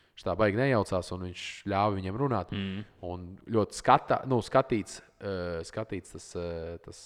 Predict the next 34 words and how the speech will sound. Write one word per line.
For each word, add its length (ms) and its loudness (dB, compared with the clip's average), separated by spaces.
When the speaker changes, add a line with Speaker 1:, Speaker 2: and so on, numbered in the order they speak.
Speaker 1:
eh, 320 -10
tas, 140 -18
eh, 260 -8
overlaps 480 -4
ar 60 -8
viņiem. 300 -10
Un, 140 -2
un, 120 -4
un, 120 -4
nu 80 2
jā, 240 8
beigās, 580 4
beigās, 320 8
kad 80 -6
tu 80 -12
pasties 400 4
uz 80 -12
to 80 4
cilvēku 380 4
no 80 -2
citas 240 0
puses, 200 -4
jo 60 2
atceramies, 400 -2
vienu 160 0
brīdi 160 0
mēs 180 -4
arī 140 -2
tur 80 0
iesmējām, 240 0
"Ā, 160 4
viņš 160 -2
jau 80 -2
tur 100 -8